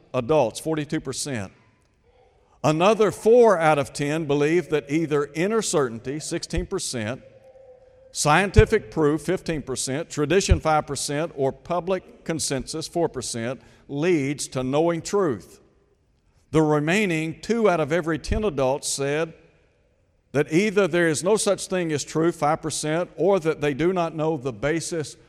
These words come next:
of truth." Let me just share these statistics with you. Second page of this data. Other segments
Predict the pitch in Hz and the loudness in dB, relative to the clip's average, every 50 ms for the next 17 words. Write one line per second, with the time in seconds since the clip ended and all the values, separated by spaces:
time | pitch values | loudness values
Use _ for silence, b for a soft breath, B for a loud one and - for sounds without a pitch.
0 | b b b - 147 143 - - - - 156 131 113 95 76 - - - - _ | b b b -6 -6 -6 -6 -6 -6 -4 -2 -2 -2 -4 -8 -14 -20 -20 -20 _
1 | _ _ _ _ _ _ _ _ _ _ _ - - - 170 165 156 160 131 - | _ _ _ _ _ _ _ _ _ _ _ -20 -18 -14 -12 -6 -6 -6 -6 -4
2 | - 160 160 147 127 147 147 135 - - 127 110 - - 120 101 - - - 104 | -2 0 0 0 0 -2 -4 -6 -8 -10 -12 -12 -10 -10 -10 -10 -10 -14 -18 -20
3 | - - - - 113 110 104 - - 90 87 - _ _ _ _ _ _ _ _ | -18 -18 -16 -10 -10 -10 -10 -10 -14 -20 -20 -20 _ _ _ _ _ _ _ _
4 | _ _ _ _ _ _ _ _ - - - - 196 - 165 135 - - 180 180 | _ _ _ _ _ _ _ _ -8 -4 2 2 2 2 2 -4 -2 2 4 6
5 | 160 147 139 135 131 120 101 - - - - - _ _ _ _ _ _ _ _ | 6 6 6 2 0 -4 -6 -8 -10 -10 -12 -20 _ _ _ _ _ _ _ _
6 | _ _ _ _ _ _ _ _ _ _ _ - - 117 104 95 131 120 - - | _ _ _ _ _ _ _ _ _ _ _ -6 -6 -4 -2 -2 -2 -2 -2 -2
7 | 123 117 113 104 95 92 76 58 - _ _ _ _ _ _ _ _ _ _ _ | -2 0 0 0 -2 -4 -10 -14 -16 _ _ _ _ _ _ _ _ _ _ _
8 | _ _ _ _ _ _ _ - - 156 202 226 233 226 196 - - 220 196 165 | _ _ _ _ _ _ _ -2 2 4 4 6 4 4 4 4 2 4 2 2
9 | 123 98 90 92 92 - - - - - - - - | 2 -2 -12 -16 -18 -14 -10 -10 -8 -8 -10 -12 -16